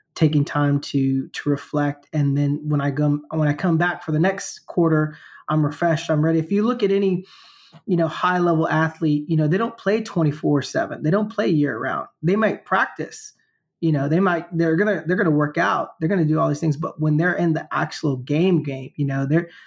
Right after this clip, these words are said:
they're playing a season. And so I look at every, every year is like, "This is my season," right? And what, what am I gonna do this season? And then when I, when it's the off season, because the industry goes in cycles, you'll see, you know, it kinda slows down during certain parts of the year, speeds back up, certain parts of the year, booms.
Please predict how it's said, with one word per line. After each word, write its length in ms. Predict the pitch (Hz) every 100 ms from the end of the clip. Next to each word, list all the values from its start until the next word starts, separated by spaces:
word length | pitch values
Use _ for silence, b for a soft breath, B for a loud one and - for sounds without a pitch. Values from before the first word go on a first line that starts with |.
| B
they're 120 | 160 160
playing 320 | - 185 151
a 60 |
season. 500 | 113 - 208 160 - - b b b -
And 140 | 147
so 140 | - 147
I 100 | 165
look 260 | 175 170
at 140 | 156 -
every, 720 | 156 151 151 143 139 139 - _ _
every 240 | 170 160 143
year 220 | 156 156
is 120 | 147
like, 220 | 135 -
"This 200 | 160 156
is 100 | 147
my 140 | 139 151
season," 440 | - 180 139 120
right? 240 | 135 139 139
And 180 | 143 143 -
what, 300 | 147 160 165
what 100 | 160
am 80 |
I 60 | 156
gonna 160 | 147 135
do 120 | 143
this 220 | 151 147
season? 320 | 156 147 147
And 260 | 143 135 131
then 200 | 147 143
when 100 | 143
I, 80 | 139 _
when 160 | 156 151
it's 140 | 151
the 100 | 147
off 200 | 139 156
season, 300 | - 147 147
because 380 | 135 143 131 - B B B B B -
the 60 |
industry 280 | 185 214 214
goes 260 | 180 175 160
in 100 | 147
cycles, 560 | 156 147 147 151 147
you'll 180 | 151 156
see, 200 | 151 165
you 160 | 156 156
know, 160 | 139
it 240 | 143 143 156
kinda 200 | 151 147
slows 380 | - 151 143 135
down 440 | 143 143 143 135
during 260 | 139 139 139
certain 220 | 151 156
parts 280 | - 147 -
of 60 |
the 60 | 139
year, 340 | 139 143 143 139
speeds 300 | - 147 147
back 280 | 143 135 147
up, 240 | 143 -
certain 240 | - 135
parts 240 | - 151 147
of 40 |
the 120 | 139
year, 360 | 135 143 143 139
booms. 580 | 131 147 147 143 143